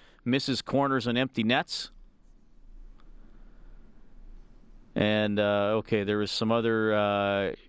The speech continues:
there was some other question now. I can't find it.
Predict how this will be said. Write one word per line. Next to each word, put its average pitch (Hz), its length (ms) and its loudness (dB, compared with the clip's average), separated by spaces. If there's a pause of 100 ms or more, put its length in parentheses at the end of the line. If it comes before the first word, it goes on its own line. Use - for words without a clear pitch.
there 110 140 0
was 104 120 -2
some 123 160 -2
other 120 160 0
question 104 460 -2
now. 95 160 0
I 92 60 0
can't 101 300 0
find 98 400 -2
it. - 160 -6